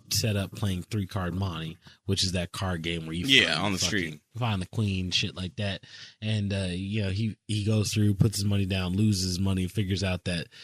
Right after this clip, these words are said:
Speaker 1: you know, everybody in the crowd currently are just in on the fucking scam, and it's a scheme that everybody gets paid from.
Speaker 2: Yeah.
Speaker 1: You know? <clears throat>
Speaker 2: Yeah.
Speaker 1: That he, you know, and he realized that he had gotten fooled, bamboozled and shit,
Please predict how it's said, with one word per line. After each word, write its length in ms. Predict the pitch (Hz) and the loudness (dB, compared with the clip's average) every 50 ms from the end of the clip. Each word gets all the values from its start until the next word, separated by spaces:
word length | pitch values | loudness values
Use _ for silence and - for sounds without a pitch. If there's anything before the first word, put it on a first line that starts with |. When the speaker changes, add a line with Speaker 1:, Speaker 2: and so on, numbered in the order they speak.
| - _ | -20 _
Speaker 1:
you 140 | - 113 110 | -4 -2 0
know, 180 | 101 90 87 80 - _ - | 0 -2 -4 -6 -6 _ 0
everybody 720 | 120 110 98 104 98 90 95 95 95 90 95 85 - 98 | 0 2 2 2 2 2 0 0 0 0 0 -2 -2 -2
in 80 | 104 98 | -2 0
the 80 | 92 92 | -2 -2
crowd 460 | - - - 95 92 90 87 85 - | -4 -4 -4 -2 0 -2 -2 -4 -6
currently 600 | - - - 135 127 101 76 90 85 85 85 90 - - - - - - | -4 -2 0 0 0 0 -2 -4 -4 -4 -4 -4 -6 -8 -8 -8 -8 -4
are 140 | - 95 104 | -2 -2 0
just 260 | 87 95 92 - - - | 0 0 -2 -4 -4 -2
in 160 | 107 110 104 | 0 0 2
on 240 | 95 90 90 87 85 | 2 0 0 0 -2
the 100 | 82 80 | -2 -4
fucking 400 | - - - 95 87 - 87 80 | -4 -2 -4 -4 -2 -4 -6 -6
scam, 340 | 78 - - 104 98 92 85 80 | -6 -4 -2 -2 0 0 -2 -2
and 80 | 80 82 | -4 -6
it's 140 | 80 - - | -6 -8 -8
a 60 | 78 | -6
scheme 520 | 76 - - - 110 104 90 82 80 78 78 | -6 -6 -4 -2 -2 -2 -2 -2 -4 -6 -8
that 160 | 76 76 - - | -8 -10 -10 -10
everybody 440 | - 92 90 82 80 78 76 78 76 | -8 -8 -8 -6 -6 -6 -6 -6 -6
gets 180 | 71 78 76 - | -6 -8 -10 -8
paid 340 | - - 82 76 76 78 - | -8 -8 -6 -6 -6 -8 -8
from. 280 | - 80 76 73 76 - _ _ _ _ _ | -10 -10 -10 -10 -14 -18 _ _ _ _ _
Speaker 2:
Yeah. 340 | - 123 135 120 95 80 - - _ _ _ _ _ - | 4 8 8 8 8 6 2 -4 _ _ _ _ _ 0
Speaker 1:
You 60 | - | 0
know? 60 | - - - - _ | 0 0 -4 -10 _
<clears throat> 160 | _ _ _ - | _ _ _ -2
Speaker 2:
Yeah. 200 | 135 101 82 76 - _ _ _ _ - - | 0 0 0 0 -4 _ _ _ _ -16 -8
Speaker 1:
That 200 | - 98 110 104 | -2 2 2 2
he, 200 | 90 98 95 80 - _ | 2 0 -2 -4 -6 _
you 200 | 90 92 92 87 | -2 -2 -2 0
know, 120 | 85 87 95 - - - _ | -2 -4 -8 -12 -20 -8 _
and 120 | 104 101 | -2 0
he 100 | 107 127 | 2 2
realized 380 | 135 131 127 117 104 104 95 - | 2 2 2 2 2 0 0 -2
that 80 | 101 90 | -4 -4
he 220 | 90 90 110 107 | -2 -2 0 0
had 100 | 101 90 | 0 -2
gotten 280 | 87 98 87 80 - 80 | -4 -6 -6 -6 -8 -12
fooled, 520 | - - 185 190 185 170 160 156 151 131 | -10 -6 -4 0 0 2 2 2 2 2
bamboozled 680 | 110 104 98 92 95 113 165 170 160 147 139 139 135 127 | 0 0 0 -2 -2 -2 0 2 2 2 2 0 0 0
and 140 | 127 131 123 | -2 -2 -2
shit, 260 | 131 135 127 113 | 0 0 -2 -2